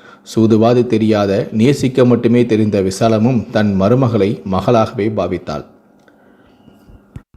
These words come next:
ஜானகியின் நாத்தனாரான கிரிஜா தன் தாயைப் போல யதார்த்தமானவளாக இருக்கவில்லை. அவள்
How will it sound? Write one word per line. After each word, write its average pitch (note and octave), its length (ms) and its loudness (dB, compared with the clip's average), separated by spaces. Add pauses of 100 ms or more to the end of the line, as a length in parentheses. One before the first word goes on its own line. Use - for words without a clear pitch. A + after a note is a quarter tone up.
(760)
ஜானகியின் A2+ 580 2
நாத்தனாரான G#2+ 640 0
கிரிஜா G#2 560 -2
தன் G#2+ 240 0
தாயைப் B2 480 0
போல A2 360 0
யதார்த்தமானவளாக A2 920 0
இருக்கவில்லை. F#2 600 -4 (220)
அவள் B2+ 280 2